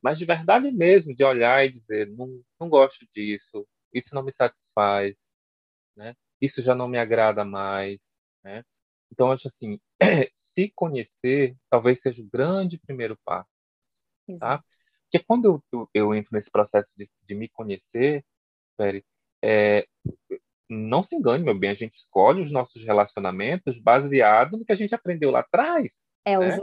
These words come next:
Speaker 2: são os
Speaker 1: Então,
Speaker 2: exemplos.
Speaker 1: assim, o quanto, o quanto de-, sim, o quanto dessa minha escolha, velho, não é projeção do meu pai ou da minha mãe, né? Eu até falo,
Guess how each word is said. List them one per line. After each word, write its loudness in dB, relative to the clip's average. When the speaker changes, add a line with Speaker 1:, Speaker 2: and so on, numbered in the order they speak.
Speaker 2:
são -4
os -4
Speaker 1:
Então, 2
Speaker 2:
exemplos. -
Speaker 1:
assim, -2
o 0
quanto, 0
o -4
quanto -4
de-, -6
sim, 0
o 2
quanto 0
dessa 0
minha -4
escolha, 0
velho, 2
não -8
é -6
projeção -2
do -20
meu -6
pai 4
ou 0
da -6
minha -12
mãe, -14
né? 0
Eu 8
até 4
falo, 2